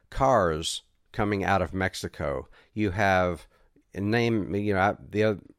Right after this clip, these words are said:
other day I had, had to deal with a lot of lawn furniture that was shipped from Mexico. Why is it shipped from Mexico? Because it's a little bit cheaper, and because Mexico has environmental regulations that are more lax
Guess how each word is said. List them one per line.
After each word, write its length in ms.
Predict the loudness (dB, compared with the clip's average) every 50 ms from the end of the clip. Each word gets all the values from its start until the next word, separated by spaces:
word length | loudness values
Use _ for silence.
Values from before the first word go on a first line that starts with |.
| -12 -8
other 200 | -4 -4 -2 -2
day 280 | 0 0 0 2 2
I 80 | 2 0
had, 340 | 0 -2 -6 -8 -10 -14 -10
had 200 | -6 -6 -6 -4
to 60 | -6
deal 240 | -4 -2 0 0 0
with 140 | -2 -2 -2
a 40 |
lot 140 | 0 0 0
of 100 | 0 -2
lawn 460 | -2 0 0 0 0 0 -2 -4 -4
furniture 520 | -4 -2 -2 -2 -2 -2 -4 -6 -6 -6 -4
that 180 | -4 -6 -8
was 100 | -8 -8
shipped 360 | -8 -2 0 0 0 0 -2 -16
from 680 | -8 -2 0 2 4 4 4 4 4 2 2 0 -2 -2
Mexico. 540 | -2 -2 -2 -4 -10 -6 -2 -2 0 0
Why 280 | 0 0 2 2 2 2
is 100 | 0 -2
it 100 | -6 -10
shipped 260 | -8 -6 -6 -6 -8
from 340 | -8 -4 0 0 2 2 0
Mexico? 640 | -2 -2 -4 -6 -10 -8 -2 0 2 2 2 0 -2 -6 -12 -20 -12 -8
Because 300 | -6 -4 0 0 0 0
it's 160 | 0 -2 -2
a 40 | 0
little 220 | 2 2 2 2
bit 180 | 4 2 0 0
cheaper, 580 | -2 -2 -2 -2 -2 0 0 0 0 0 -2 -4 _ _ _ _ -10
and 220 | -6 -6 -4 -4
because 520 | -4 -6 -4 0 2 2 2 2 0 -2 -4
Mexico 840 | -4 -4 -4 -4 -6 -10 -8 -4 -2 0 2 2 2 0 0 -2 -6 -10 -20 -20 _ _
has 480 | -4 -2 0 2 2 0 0 -2 -6
environmental 840 | -6 -6 -6 -4 0 2 2 2 4 2 2 0 -2 -2 -2 -2 -2
regulations 800 | 0 0 0 -2 -2 -2 -2 -2 0 -2 -2 -4 -6 -8 -8 -6
that 120 | -4 -2 -2
are 80 | -2
more 260 | -2 -2 -2 -2 -2 -2
lax 720 | 0 2 2 2 2 0 -2 -6 -10 -8 -8 -8 -8 -10